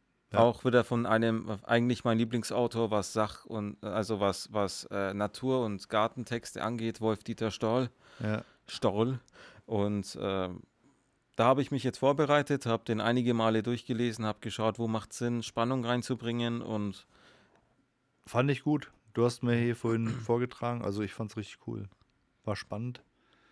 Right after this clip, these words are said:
Speaker 1: Wie gesagt, das Wespennest würde ich noch ein bisschen hervorheben.
Speaker 2: Ja.
Speaker 1: Aber ansonsten war perfekt.
Speaker 2: Und die Aussprache vom Wespennest.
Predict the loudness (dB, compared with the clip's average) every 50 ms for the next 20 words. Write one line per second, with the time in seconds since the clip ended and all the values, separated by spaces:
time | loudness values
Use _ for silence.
0 | _ _ _ _ _ _ _ _ _ _ _ _ _ _ _ -10 -6 -6 -4 -2
1 | -2 -4 -6 _ -6 -8 -6 -6 -4 -6 -6 -6 -6 -10 -6 -6 -4 -4 -4 -6
2 | -10 -16 -14 -10 -8 -8 -8 -8 -8 -8 -8 -6 -6 -8 -8 -8 -8 -6 -6 -6
3 | -6 -6 -6 -4 -2 -2 -2 -4 -4 -6 -10 -12 _ _ _ _ _ -6 -2 0
4 | 0 2 2 0 0 0 -2 -6 -6 -6 -8 -6 -6 -6 -6 -6 -8 -10 -10 -10
5 | -14 -18 _ _ -18 _ -6 -6 -4 -4 -6 -6 -6 -6 -8 -10 -10 -8 -8 -8
6 | -8 -12 -12 _ -6 -4 -2 -2 -2 -4 -6 -8 -12 -12 -10 -12 -14 -14 -18 -20